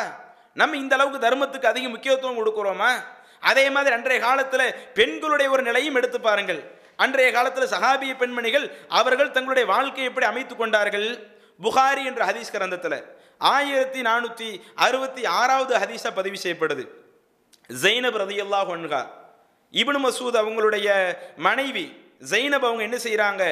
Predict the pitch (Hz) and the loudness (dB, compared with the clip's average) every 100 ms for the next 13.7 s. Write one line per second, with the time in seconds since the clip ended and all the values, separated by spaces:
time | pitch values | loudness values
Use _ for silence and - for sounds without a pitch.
0 | 139 - - 220 208 180 151 120 - - | -2 -8 -2 0 2 0 -2 -10 -18 -20
1 | _ _ 226 254 254 269 254 214 180 143 | _ _ -6 -6 -6 -6 -6 -4 -4 -4
2 | 135 151 135 - - _ _ - 185 254 | -2 -4 -4 -14 -20 _ _ 0 2 2
3 | - 196 269 254 233 233 226 226 208 185 | -2 -2 -2 0 0 -2 -4 0 0 -2
4 | 165 156 160 151 - - - - 208 202 | -4 -2 -2 -4 -10 -20 -20 -2 2 2
5 | 214 269 269 233 208 240 226 190 185 180 | 0 -6 -8 -6 -6 -6 -6 -2 0 -2
6 | 170 160 156 165 147 - - 196 247 262 | -4 -4 -4 -4 -8 -16 -4 0 2 2
7 | 262 254 196 247 277 262 254 247 233 233 | 2 0 0 4 4 4 -2 -8 -6 -2
8 | 240 233 190 185 170 170 160 139 - - | -2 0 0 0 -4 -4 -6 -8 -20 -6
9 | - 226 214 226 220 214 202 - 208 269 | 0 0 2 2 4 4 2 -4 0 4
10 | 262 240 233 226 226 220 214 226 220 202 | 4 2 0 -2 -6 -6 -6 -2 0 0
11 | 208 202 - - 233 226 233 247 285 285 | 0 -4 -8 -4 -2 2 0 2 0 0
12 | 226 202 170 - - 160 220 294 294 269 | -2 -2 -4 -8 0 2 4 4 0 -8
13 | - 254 285 262 - 185 160 | -6 -4 0 -2 -2 -6 -4